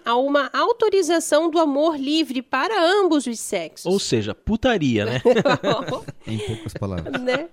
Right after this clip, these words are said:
Speaker 1: O divórcio gerou o amor livre, a sensualidade. Muitas vezes gerou,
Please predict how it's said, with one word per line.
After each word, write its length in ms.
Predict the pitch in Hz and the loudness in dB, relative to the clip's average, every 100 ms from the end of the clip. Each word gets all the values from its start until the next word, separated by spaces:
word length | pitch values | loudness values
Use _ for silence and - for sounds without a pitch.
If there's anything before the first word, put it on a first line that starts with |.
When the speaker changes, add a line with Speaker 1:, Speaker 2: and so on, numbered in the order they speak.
| - - - 277 277 | -16 -18 -20 -14 -12
Speaker 1:
O 140 | 247 320 | -2 2
divórcio 760 | 370 330 262 277 370 330 311 269 | 2 2 2 2 2 0 -4 -2
gerou 500 | 277 302 247 320 302 | 0 2 4 4 2
o 140 | 269 | 2
amor 400 | 285 262 294 294 | 2 2 0 0
livre, 640 | 269 285 311 277 190 190 170 | -4 -2 0 -2 -4 -10 -4
a 140 | 208 | -4
sensualidade. 1300 | 214 - 330 403 - 381 330 330 214 226 247 208 160 185 | -4 -4 0 0 0 -2 -2 -2 0 0 0 -4 -8 -8
Muitas 480 | 226 523 523 339 | -4 -2 -2 -4
vezes 360 | 262 254 294 359 | 0 0 2 0
gerou, 440 | 415 359 269 403 | 2 4 4 2